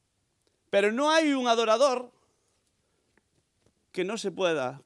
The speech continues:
que no se esté enamorado de la palabra. Necesita saber hacia dónde dirigir su vida, necesita conocer a Jesús, necesita conocer a Dios, necesita saber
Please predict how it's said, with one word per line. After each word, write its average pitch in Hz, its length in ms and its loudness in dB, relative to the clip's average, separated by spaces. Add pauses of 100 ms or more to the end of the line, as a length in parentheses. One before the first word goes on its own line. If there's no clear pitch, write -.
que 185 140 0
no 220 160 -2
se - 320 0 (380)
esté 240 460 2
enamorado 196 760 2
de 143 80 -2
la 139 120 -2
palabra. 131 540 -8 (400)
Necesita 240 520 -2
saber 247 280 4
hacia 208 200 -2
dónde 233 240 -2
dirigir 196 340 -8
su 190 140 -10
vida, 196 300 -6 (180)
necesita 220 480 -2
conocer 226 380 0
a 202 40 0
Jesús, 175 400 -6 (140)
necesita 233 460 -2
conocer 233 340 0
a 185 80 2
Dios, 208 260 0
necesita 247 460 -4
saber 262 320 2